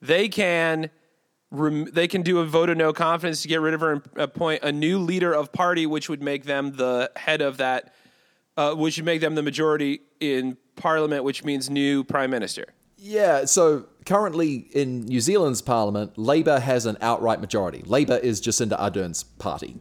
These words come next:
Speaker 1: That's her party, okay.
Speaker 2: That's her party. So if the Labour caucus said, "We don't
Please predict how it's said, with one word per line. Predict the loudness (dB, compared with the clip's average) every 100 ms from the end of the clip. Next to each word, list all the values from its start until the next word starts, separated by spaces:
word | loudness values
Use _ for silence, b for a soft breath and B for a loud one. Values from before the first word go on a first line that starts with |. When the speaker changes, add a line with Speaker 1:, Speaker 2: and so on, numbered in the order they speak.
| 0
Speaker 1:
That's | 0 2
her |
party, | 2 4 4 2
okay. | 2 2
Speaker 2:
That's | 2 2
her |
party. | 2 0 -2 -4
So | 0 2 4 2 -2 b b
if | 0 0 -2
the | -10 -2 2
Labour | 4 4 2
caucus | -2 2 2 4 2 4 2 0 -8 -4
said, | 0 2 2 0 -4
"We | -2 0
don't | 2 2 0